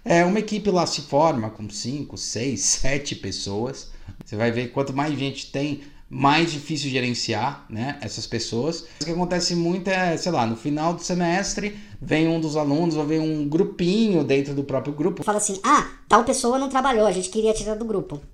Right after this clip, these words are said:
Speaker 1: Eu sempre aviso no começo que um trabalho em grupo, a partir do momento que você escolheu o grupo, todas as pessoas, todos os componentes que estão naquele grupo, eles vão receber a mesma nota. Não é que a gente não saiba quem faz ou quem deixa de fazer. O oposto disso.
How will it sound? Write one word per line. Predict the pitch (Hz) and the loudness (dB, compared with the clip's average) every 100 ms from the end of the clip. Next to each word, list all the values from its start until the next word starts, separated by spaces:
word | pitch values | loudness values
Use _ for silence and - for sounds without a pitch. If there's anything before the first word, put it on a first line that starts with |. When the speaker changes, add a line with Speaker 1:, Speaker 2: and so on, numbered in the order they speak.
| - - - | -20 -20 -18
Speaker 1:
Eu | - | -6
sempre | 143 151 | -6 -2
aviso | 160 131 135 151 151 | -2 0 -2 0 -4
no | |
começo | 147 147 123 147 - 175 - - - | -4 -2 -2 -2 -4 -8 -12 -18 -18
que | - 117 107 - - | -2 0 0 -8 -10
um | 123 | -2
trabalho | 131 127 165 | 2 2 2
em | 185 | 2
grupo, | 160 143 | 2 2
a | 120 | 0
partir | 120 139 | -4 0
do | |
momento | 147 147 - | 0 0 -2
que | |
você | - | -6
escolheu | 135 127 135 160 | -4 -2 2 2
o | |
grupo, | 143 160 139 | 2 0 -2
todas | - 170 202 180 160 | -4 0 0 0 -6
as | - | -8
pessoas, | 156 139 - 135 127 117 | -6 -6 -2 -2 -2 -4
todos | - 170 165 | -2 -2 -2
os | - | -6
componentes | 165 156 143 156 151 | -6 -2 -2 -2 -6
que | 151 | -12
estão | - 185 220 | -4 -2 -2
naquele | 180 131 117 | -4 -6 -6
grupo, | 123 156 151 107 - - | -2 -2 -2 -10 -12 -12
eles | 127 120 | -6 -4
vão | 127 | -2
receber | 139 143 143 117 147 | -2 -2 -2 -2 0
a | |
mesma | 123 101 139 127 117 | 0 0 -2 -2 -4
nota. | 95 90 - - - | -4 -8 -14 -20 -10
Não | 120 127 | 0 0
é | 175 | 2
que | 202 | -2
a | |
gente | 170 170 | -4 -2
não | 165 165 | -2 -2
saiba | 165 147 147 135 | -2 0 0 -4
quem | 135 147 | -4 -6
faz | 147 139 156 180 - - - - - | -2 -2 0 -2 -6 -14 -20 -18 -4
ou | 143 | -2
quem | 151 151 | -2 0
deixa | 143 139 139 | 0 0 -4
de | |
fazer. | 135 170 147 113 - 113 120 | -6 -4 -2 -2 -4 -6 -2
O | 151 | -2
oposto | 151 185 208 208 | 0 0 0 -4
disso. | 147 120 - 101 | -2 -2 -2 -8